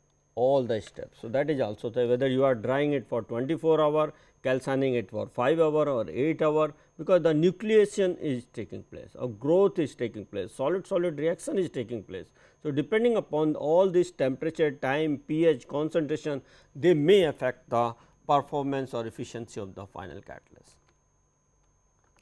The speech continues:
So, we do the pretreatment, as I said, or also known as activation step. So, reduction, you know, reduction is done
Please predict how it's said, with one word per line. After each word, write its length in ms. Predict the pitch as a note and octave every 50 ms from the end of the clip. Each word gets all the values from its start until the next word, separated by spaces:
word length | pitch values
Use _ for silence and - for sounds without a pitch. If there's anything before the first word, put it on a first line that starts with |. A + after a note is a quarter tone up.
| _
So, 400 | - - E3+ E3+ D#3+ D#3+ - - _ _ _ _ _
we 200 | - D3+ F3+ F3+
do 160 | C#3+ D#3 D#3
the 120 | C#3+ D3+ C#3+
pretreatment, 680 | D3 - B2+ C3 A#2+ - D3+ C#3 - - - F3 E3+
as 120 | E3 D3+ C#3
I 100 | D3+ D3+
said, 300 | D3+ - D3+ E3+ - -
or 220 | D3 B2 A#2 A2 A2+ - C2+ - _ -
also 400 | - A#2 A#2 A#2 - - B2+ B2
known 220 | A#2 A#2 A#2 A2+ A2+
as 100 | A2 - -
activation 500 | A#2+ - - - A2+ A2 A2 - B2 B2 B2+
step. 260 | - - - F#3+ - _ _
So, 280 | - A#2+ A2 - - -
reduction, 640 | - A2+ A#2+ A2 B2 A#2+ - - - F3+ G3 - -
you 140 | B2+ B2+
know, 220 | A#2+ A2+ - - - -
reduction 520 | A#2+ A#2+ A2 B2 - - - B2+ B2 -
is 200 | - A2 G#2+ G#2
done 260 | G2+ A2 G#2+ G#2 -